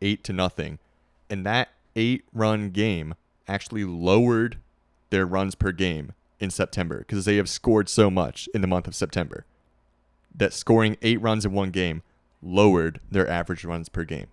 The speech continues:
That's crazy to me. And w-, one stat that sticks out, looking at the standings in these three teams vying for the wild card, the Blue Jays' run differential is plus one seventy-five.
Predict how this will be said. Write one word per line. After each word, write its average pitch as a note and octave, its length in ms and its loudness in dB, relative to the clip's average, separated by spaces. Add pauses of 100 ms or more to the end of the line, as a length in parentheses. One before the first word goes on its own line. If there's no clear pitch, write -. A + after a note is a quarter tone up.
(140)
That's B2 200 2
crazy F#2 260 -2
to D#2+ 60 -12
me. D#2+ 180 -10
And G#2 160 -4
w-, A2 420 -4
one C#3+ 240 0
stat D3 320 -6
that A#2 100 -4
sticks - 240 -4
out, C#3+ 280 -2 (460)
looking A#2 440 0
at A2+ 200 -2
the - 80 -6
standings A2 520 -2 (140)
in G2 200 -6
these G#2 180 -2
three A2+ 240 -4
teams G#2+ 520 -6 (140)
vying G2+ 320 -2
for G#2+ 120 -6
the F#2+ 60 -2
wild A2 320 -2
card, E2+ 260 -2 (1300)
the G2+ 60 0
Blue A#2+ 240 2
Jays' A2+ 400 0 (160)
run G#2+ 240 0
differential E2+ 680 -4 (180)
is G2 140 -10
plus - 520 -4
one B2 200 -2
seventy-five. A2 840 -4